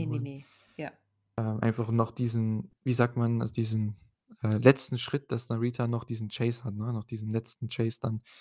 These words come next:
Speaker 2: Der wird den Titel bestimmt gewinnen oder irgendeinen Titel, vielleicht den Never-Title bald. Mal schauen. Ähm, genau, dann haben wir natürlich noch, wie auch schon gerade angesprochen, Tam Nakano gegen Kairi um den I W G P Women's Title.
Speaker 1: Ja,
Speaker 2: Ja, gut,
Speaker 1: dann wird
Speaker 2: das
Speaker 1: Kairi behalten.
Speaker 2: Ja, denke ich auch, ne? Osprey gegen Kenny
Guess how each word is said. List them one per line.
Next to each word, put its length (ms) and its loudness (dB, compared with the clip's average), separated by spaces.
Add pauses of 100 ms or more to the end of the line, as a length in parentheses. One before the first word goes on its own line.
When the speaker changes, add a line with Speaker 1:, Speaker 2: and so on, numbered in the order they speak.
(420)
Speaker 2:
Der 80 4
wird 120 8
den 80 0
Titel 240 2
bestimmt 320 -4
gewinnen 260 0
oder 200 -2
irgendeinen 340 0
Titel, 300 -6
vielleicht 260 -8
den 80 -4
Never-Title 580 -2
bald. 260 -8 (520)
Mal 140 -4
schauen. 400 2 (720)
Ähm, 600 2
genau, 380 -2
dann 100 2
haben 60 4
wir 80 4
natürlich 420 0
noch, 260 -6 (160)
wie 220 2
auch 160 2
schon 160 0
gerade 200 0
angesprochen, 380 -2
Tam 160 0
Nakano 400 2
gegen 220 -6
Kairi 400 0
um 120 -2
den 120 -2
I 400 -2
W 240 -2
G 160 0
P 100 -6
Women's 300 0
Title. 340 0 (800)
Speaker 1:
Ja, 460 -18
Speaker 2:
Ja, 120 2
gut, 160 -2
Speaker 1:
dann 60 -6
wird 0 -
Speaker 2:
das 220 2
Speaker 1:
Kairi 400 -4
behalten. 420 -4
Speaker 2:
Ja, 200 2
denke 180 0
ich 120 -4
auch, 180 0
ne? 360 4
Osprey 320 2
gegen 160 2
Kenny 420 2